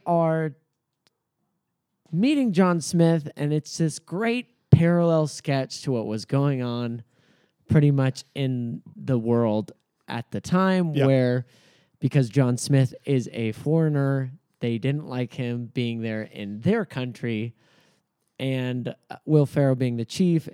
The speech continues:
Speaker 1: is very, uh, bigoted towards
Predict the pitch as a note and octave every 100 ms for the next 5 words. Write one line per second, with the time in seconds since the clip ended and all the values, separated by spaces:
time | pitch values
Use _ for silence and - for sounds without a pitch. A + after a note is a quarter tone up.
0 | - C3 A#2+ A2 C3 A#2+ A#2+ A2+ A2 _
1 | _ _ _ _ - A2 G#2 - D#3 D#3
2 | D#3 C#3 C#3 - _ _ _ _ - D3
3 | D3+ C#3+ C3+ A2